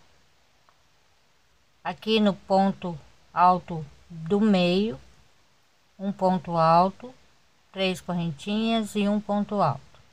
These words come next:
E aqui no cantinho, eu vou fazer da mesma forma que eu fiz aqui,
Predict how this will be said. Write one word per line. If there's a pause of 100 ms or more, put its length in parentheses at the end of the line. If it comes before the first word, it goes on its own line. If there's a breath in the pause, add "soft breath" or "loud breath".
(600 soft breath)
E
aqui
no
cantinho, (160)
eu
vou
fazer
da
mesma
forma
que
eu
fiz
aqui,